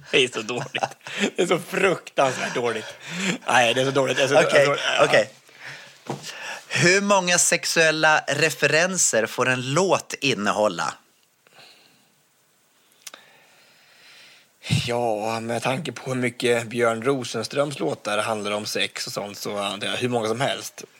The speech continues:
Speaker 2: Det är en per vers. <laughs>
Speaker 1: Var har du hittat de här? Har, har, har Deja
Speaker 2: Nej,
Speaker 1: hittat
Speaker 2: det
Speaker 1: på
Speaker 2: är
Speaker 1: det
Speaker 2: så
Speaker 1: här?
Speaker 2: roligt. Nej, det är så många roliga. Jag har, jag har hur många som helst.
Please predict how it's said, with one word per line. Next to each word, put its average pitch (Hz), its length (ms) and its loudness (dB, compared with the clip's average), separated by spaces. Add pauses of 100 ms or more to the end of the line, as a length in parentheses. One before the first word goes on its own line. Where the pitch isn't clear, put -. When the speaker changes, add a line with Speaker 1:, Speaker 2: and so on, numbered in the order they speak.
(1500)
Speaker 2:
Det 151 460 4
är 160 80 4
en 160 220 -2
per 139 180 2
vers. 123 540 2 (1300)
<laughs> - 300 0 (2500)
Speaker 1:
Var 165 100 4
har 160 120 4
du 160 60 4
hittat 160 240 2
de 165 160 4
här? 131 360 2
Har, 147 360 4
har, 147 220 2
har 147 160 2 (100)
Deja 156 360 4
Speaker 2:
Nej, 160 80 6
Speaker 1:
hittat 151 80 0
Speaker 2:
det 151 100 2
Speaker 1:
på 147 120 4
Speaker 2:
är 170 60 6
Speaker 1:
det - 60 0
Speaker 2:
så 160 60 2
Speaker 1:
här? 165 60 6
Speaker 2:
roligt. 147 360 4 (720)
Nej, 135 320 6
det 127 100 2
är 135 60 4
så 147 120 -2
många 156 200 6
roliga. 135 200 4
Jag 117 40 2
har, 135 120 2
jag 131 100 4
har 135 60 6
hur 160 100 0
många 147 220 2
som 139 120 0
helst. 107 240 0